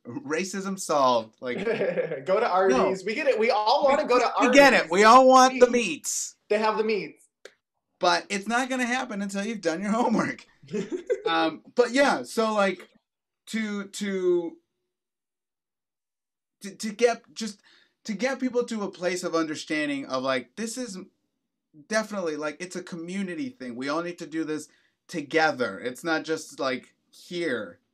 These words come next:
Speaker 1: you know, put this floppy disk into the, the machine and it should work just fine. Here's the update you wanted.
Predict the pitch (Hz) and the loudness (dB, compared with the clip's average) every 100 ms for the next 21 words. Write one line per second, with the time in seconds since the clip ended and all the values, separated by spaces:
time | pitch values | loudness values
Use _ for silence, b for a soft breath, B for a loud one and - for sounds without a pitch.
0 | - - 139 127 113 120 - _ _ - | -20 -12 -8 -6 -6 -8 -14 _ _ -8
1 | 170 170 170 170 165 165 160 147 139 147 | -6 -4 -6 0 0 0 -4 -6 -6 -8
2 | 135 139 131 117 - 135 127 156 147 127 | -10 -6 -6 -6 -8 -10 -8 -6 -6 -6
3 | 117 127 123 127 120 139 135 - 135 123 | -10 -12 -6 -6 -4 -8 -8 -4 -2 0
4 | 101 90 _ - 151 151 156 156 135 135 | -4 -10 _ -12 -10 -6 -2 -2 -2 -4
5 | 120 117 110 107 92 82 | -8 -8 -8 -8 -10 -16